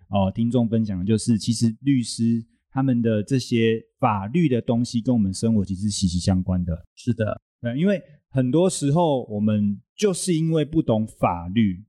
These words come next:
Speaker 1: 哦，所以呢，在生活中我们会有很多的这个小意外，又或者是说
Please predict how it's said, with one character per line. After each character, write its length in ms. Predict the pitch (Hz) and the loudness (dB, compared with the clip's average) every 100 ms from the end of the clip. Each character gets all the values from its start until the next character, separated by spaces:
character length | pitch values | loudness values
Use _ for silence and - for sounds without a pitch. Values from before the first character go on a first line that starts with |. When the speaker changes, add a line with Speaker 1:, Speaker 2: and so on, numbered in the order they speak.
| _ _ _ _ | _ _ _ _
Speaker 1:
哦， 300 | 113 113 101 | -2 -2 -2
所 180 | 107 160 | -2 0
以 120 | 180 | 0
呢， 180 | 135 113 | 0 -2
在 180 | 113 151 | -2 -2
生 200 | 139 143 | -2 -2
活 100 | 117 | 0
中 180 | 131 127 | 0 0
我 60 | |
们 160 | 101 98 | 0 0
会 140 | 127 | 0
有 100 | 120 | 0
很 180 | 95 95 | 0 -2
多 200 | 92 107 | 0 0
的 180 | 101 92 | 2 -2
这 140 | - | -2
个 340 | 117 104 90 90 | -2 0 0 0
小 260 | - 87 | -2 -2
意 180 | 117 131 | -2 0
外， 280 | 139 131 95 - _ _ | 0 0 -2 -10 _ _
又 160 | 165 160 | -2 0
或 100 | 165 | 0
者 120 | 117 | -2
是 160 | 127 139 | -6 -4
说 380 | 139 127 127 | 0 2 0